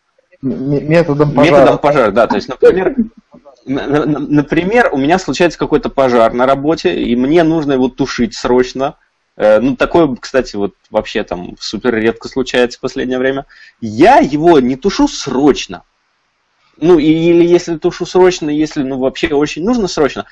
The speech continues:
Speaker 2: я все равно потом прописываю инструкции, как сделать так,
Speaker 1: Идет,
Speaker 2: чтобы
Speaker 1: идет
Speaker 2: этого
Speaker 1: по
Speaker 2: пожара
Speaker 1: Google.
Speaker 2: не было, да, и как сделать так, чтобы... и что делать вообще во время такого пожара, если он уже наступил.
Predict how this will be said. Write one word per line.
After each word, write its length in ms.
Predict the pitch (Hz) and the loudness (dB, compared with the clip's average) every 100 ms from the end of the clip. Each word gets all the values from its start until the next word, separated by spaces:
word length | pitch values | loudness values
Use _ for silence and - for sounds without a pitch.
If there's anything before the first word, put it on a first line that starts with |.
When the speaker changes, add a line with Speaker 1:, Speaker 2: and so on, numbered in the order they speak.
| _ | _
Speaker 2:
я 140 | 131 180 | -2 0
все 160 | - | 0
равно 240 | 131 151 226 | 0 2 0
потом 320 | 127 165 151 | 0 -2 -2
прописываю 640 | 131 131 165 - 120 113 | -2 -2 -6 -4 -2 0
инструкции, 720 | 120 - 131 120 - 160 190 202 - _ - | -2 -4 -2 -2 0 -2 -2 -2 -18 _ 0
как 180 | 170 | 0
сделать 420 | 143 117 123 117 - | 2 2 2 2 2
так, 340 | 123 143 - 156 | 4 4 0 -16
Speaker 1:
Идет, 160 | 151 175 | -8 -2
Speaker 2:
чтобы 160 | 147 131 | 0 2
Speaker 1:
идет 100 | 156 | 2
Speaker 2:
этого 140 | 170 196 | 4 2
Speaker 1:
по 100 | 165 | 2
Speaker 2:
пожара 340 | 135 170 202 | 2 2 2
Speaker 1:
Google. 180 | 175 139 - _ 180 _ - | 0 -4 -8 _ -20 _ -6
Speaker 2:
не 320 | 139 151 151 | 0 4 4
было, 300 | 123 120 110 | 4 2 4
да, 240 | 110 101 | 4 4
и 40 | 107 | 4
как 200 | 196 202 | 0 0
сделать 320 | 151 131 131 | 2 4 4
так, 180 | 208 220 | 2 0
чтобы... 1040 | - 135 135 127 120 113 110 104 101 - | -6 -4 0 2 2 0 -2 -4 -6 -6
и 60 | 123 | -8
что 180 | - 202 | -2 -2
делать 380 | 165 135 117 104 | 2 2 2 0
вообще 240 | 95 104 | -6 -4
во 120 | 95 | -4
время 260 | 95 101 95 | -2 -2 -4
такого 300 | - 98 95 | -8 -6 -8
пожара, 420 | 92 92 85 82 | -4 -6 -4 -6
если 240 | 87 104 98 | -8 -10 -6
он 140 | 98 | -6
уже 160 | 92 92 | -6 -8
наступил. 540 | 92 - - - 90 | -12 -14 -18 -16 -20